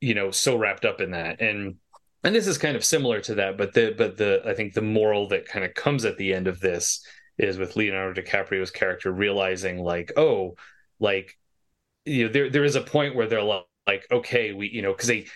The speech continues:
they keep trying to do what they can do to try to help things and stop it and fix things. And at some point, he just kinda does resign himself to, like, uh, like,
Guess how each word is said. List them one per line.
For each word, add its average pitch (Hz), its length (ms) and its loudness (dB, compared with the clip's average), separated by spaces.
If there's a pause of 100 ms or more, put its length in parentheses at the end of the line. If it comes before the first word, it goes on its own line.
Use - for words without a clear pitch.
they 139 80 4
keep 139 240 -4
trying 113 380 -2
to 110 100 -6
do 101 100 -2
what 95 140 0
they 95 140 0
can 92 160 -6
do 90 120 -2
to 87 120 -4
try 95 200 0
to 87 100 -4
help 95 240 -4
things 92 320 -4
and 87 100 -6
stop 92 340 -2
it 90 160 -2
and 90 100 -10
fix - 280 -6
things. 87 260 -6 (340)
And 110 120 2
at 104 220 -6
some 143 180 2
point, 120 240 0
he 110 80 -2
just 104 200 -4
kinda 104 220 -2
does 107 260 0
resign 101 420 -2
himself 92 520 -4
to, 98 160 -2
like, 90 380 0
uh, - 80 -4 (100)
like, 87 240 -4